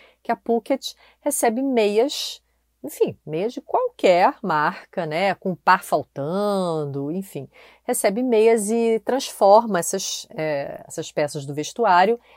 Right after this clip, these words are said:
em cobertores para serem doados, é, pra pessoas em situação de rua.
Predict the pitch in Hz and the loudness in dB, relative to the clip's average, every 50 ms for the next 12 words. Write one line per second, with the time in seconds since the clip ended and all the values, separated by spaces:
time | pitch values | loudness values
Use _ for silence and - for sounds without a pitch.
0 | _ _ - - 220 269 294 - - 247 214 269 277 - _ - 202 180 180 185 | _ _ -6 -2 -2 -2 0 0 0 2 2 2 0 -2 _ 0 0 2 2 2
1 | 190 214 214 220 - - - - - 196 202 208 196 - - 196 190 196 180 170 | 0 0 -2 -6 -6 -10 -10 -6 -4 -2 -2 -2 -4 -4 -4 -4 -4 -4 -4 -2
2 | 220 220 196 175 160 165 165 160 175 175 - - - - _ _ _ _ _ _ | 0 2 4 4 4 2 0 -2 -4 -8 -8 -12 -14 -16 _ _ _ _ _ _
3 | - 160 160 156 - 170 165 - 180 - - - 165 151 151 156 156 156 - - | -8 -6 -6 -6 -6 -8 -6 -6 -6 -6 -6 -4 -4 -2 0 -2 -2 -4 -6 -10
4 | - - - - 170 170 175 180 175 - - - - 180 175 - - - 156 147 | -12 -12 -12 -10 -6 -6 -4 -4 -6 -8 -8 -6 -6 -6 -4 -6 -8 -8 -8 -8
5 | 151 156 180 196 165 156 151 151 147 143 139 135 131 135 | -6 -4 -6 -6 -4 -4 -4 -4 -4 -6 -6 -8 -10 -12